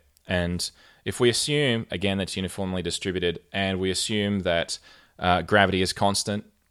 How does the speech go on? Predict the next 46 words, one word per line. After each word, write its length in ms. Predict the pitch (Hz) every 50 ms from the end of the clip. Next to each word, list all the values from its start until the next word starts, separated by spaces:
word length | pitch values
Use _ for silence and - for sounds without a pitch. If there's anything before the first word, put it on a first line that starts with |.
| _ _ -
which, 380 | 95 92 - - - - -
you 100 | - 90
know, 180 | 85 82 82 80 - - -
okay, 340 | 73 - - 85 78 80
it 80 | 85 87
isn't, 300 | 92 80 82 87 82 -
but 100 | 85 85
at 60 | 82
the 60 | -
surface 320 | 92 - 120 107 95 - -
of 80 | 87 85
the 140 | 87 85 90
Earth 180 | 87 - -
where 80 | 90 87
most 260 | 87 87 85 - -
of 60 | 85
us 160 | 85 82 -
are 200 | 85 85 85 82
located, 680 | 85 82 80 80 - - - 92 90 92 87 87 107 - - -
that's 240 | - 85 - -
nine 160 | 92 90 87 85
point 180 | - 90 85
eight 80 | 76 69
one 140 | 82 85 82
meters 180 | 82 82 78
per 100 | - -
second 300 | - - 85 80 - 76
squared. 400 | - - - 135 127 117 113 104 - - - - - - - - - - -
So 380 | - - 104 95 92 90 87 - - _ _ -
we 140 | 107 101
can 180 | - - 98 95
convert 460 | - - 95 92 87 104 101 95 -
mass 480 | 95 98 92 90 85 - - - - - _
into 600 | - 95 95 92 92 - - - 92 90 87 87 -
newtons 340 | - 101 90 78 85 85 82
of 60 | 80
force 420 | - - - 92 82 73 - - - _ _ _ _ _ _ _ _ _ _ _ _ _ _ _ _ _ _ _ _ - - -
by 180 | - - 92 90
multiplying 580 | 90 87 85 - - - - 87 82 85 85
that 140 | 80 80 -
through 380 | - - 98 90 80 73 101 - -
by 160 | - 82 78
the 100 | 80 85
acceleration 560 | 82 - - 92 87 85 80 78 76 - 78
of 60 | 69 65
gravity. 340 | 76 76 76 73 71 76